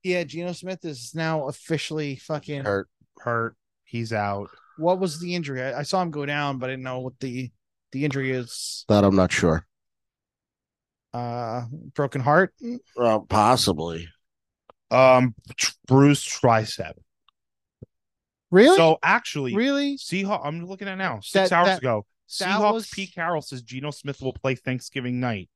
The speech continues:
Speaker 2: There it is.
Speaker 1: What? Uh, that's, I was wondering what the fucking Thanksgiving games were, but we'll, we'll get to that. We'll fucking get to that. Um,
Speaker 3: I mean,
Speaker 1: uh,
Speaker 3: it's either he's playing, he's gonna keep playing. It's, he's not out for the season.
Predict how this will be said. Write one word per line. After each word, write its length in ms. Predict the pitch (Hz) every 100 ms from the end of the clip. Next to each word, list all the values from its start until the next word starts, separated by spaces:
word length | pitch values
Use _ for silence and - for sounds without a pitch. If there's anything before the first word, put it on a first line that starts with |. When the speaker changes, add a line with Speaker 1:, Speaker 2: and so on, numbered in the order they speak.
| -
Speaker 2:
There 180 | 110 101
it 80 | 95
is. 300 | 87 - - 117 - _ _ _ _ _ _ _
Speaker 1:
What? 240 | 165 254 262 - 147
Uh, 380 | 156 226 269 262 196 _ -
that's, 380 | 202 240 - -
I 60 | 180
was 120 | 214
wondering 320 | 208 214 156
what 140 | 143 -
the 60 |
fucking 300 | 143 147 135
Thanksgiving 520 | 120 139 123 - 131 139
games 380 | 143 143 147 -
were, 200 | 147 143
but 140 | 131
we'll, 160 | 202 214 -
we'll 140 | 226
get 160 | 202 123
to 100 | -
that. 180 | 87 - -
We'll 140 | 156
fucking 320 | 139 - 101 -
get 120 | -
to 80 | - 57 - _ _ _ _ _ -
that. 60 | 147
Um, 760 | 143 139 139 139 135 135 131 - - _ _ -
Speaker 3:
I 40 |
mean, 120 | 131
Speaker 1:
uh, 20 | 117
Speaker 3:
it's 100 | 160
either 160 | 139
he's 180 | 123 123
playing, 540 | - 139 123 113 107 110
he's 160 | 151
gonna 220 | - 196 135 -
keep 160 | 143
playing. 340 | - 135 98 92
It's, 280 | 90 - -
he's 180 | 107 113
not 180 | 139
out 180 | 110 110
for 80 | -
the 80 | 98
season. 400 | - 104 90